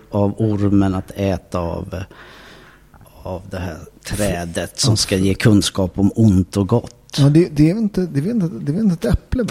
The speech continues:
Speaker 2: Det står inte i Bibeln.
Speaker 1: Nej, det är en
Speaker 2: Nej.
Speaker 1: frukt.
Speaker 2: Det är en frukt, ja.
Speaker 1: Mm. Och, eh, det första de gör, det är ju att vända sitt ansikte bort ifrån, från Gud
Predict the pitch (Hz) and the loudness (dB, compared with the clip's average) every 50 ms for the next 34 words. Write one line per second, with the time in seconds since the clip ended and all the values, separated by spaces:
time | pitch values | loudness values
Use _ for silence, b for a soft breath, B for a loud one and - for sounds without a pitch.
0 | - - 143 - - 214 233 220 170 - 123 127 123 - - 113 117 131 160 170 | -4 -6 -6 -4 -4 -4 -2 -2 -4 -4 -4 -8 -8 -4 0 2 2 4 4 4
1 | 139 139 147 147 135 131 151 139 110 - - - - _ 143 135 135 123 - - | 4 2 2 2 2 2 2 2 2 0 -6 -16 -10 _ 0 0 0 0 -2 -6
2 | 139 120 - - - - - - 104 107 113 131 156 165 B B B B B B | -8 -8 -10 -12 -16 -18 -6 0 2 4 4 4 2 0 B B B B B B
3 | B B B B B B B B B B - 123 123 117 117 - - - _ - | B B B B B B B B B B -2 0 2 2 2 0 -6 -16 _ 0
4 | 127 120 117 117 113 117 98 101 117 131 - 170 156 - - - 151 156 156 156 | 2 4 4 4 4 2 0 -2 -4 0 0 0 0 0 0 0 0 2 4 2
5 | 151 135 - - - - 117 127 139 151 139 131 123 139 156 160 156 143 139 135 | 2 0 -2 -8 -14 -16 -6 0 2 4 6 6 6 4 4 6 6 6 4 4
6 | 135 123 123 156 165 156 143 135 139 127 - 139 - - 127 147 139 131 120 - | 2 0 2 2 4 6 6 6 4 2 2 0 -2 0 0 2 2 2 2 0
7 | - 127 113 - - - 120 120 127 117 107 - - - - 107 - - - 113 | -2 -4 -4 -2 -4 -4 -2 0 2 0 0 -2 -4 -4 -4 -4 -4 -2 -2 0
8 | 107 104 104 104 101 101 101 101 98 B B B B B B B _ _ _ _ | 2 2 2 2 2 2 2 2 0 B B B B B B B _ _ _ _
9 | - - 113 110 107 113 113 104 101 101 98 95 98 90 | -4 0 2 2 4 4 4 4 4 2 0 -2 -6 -10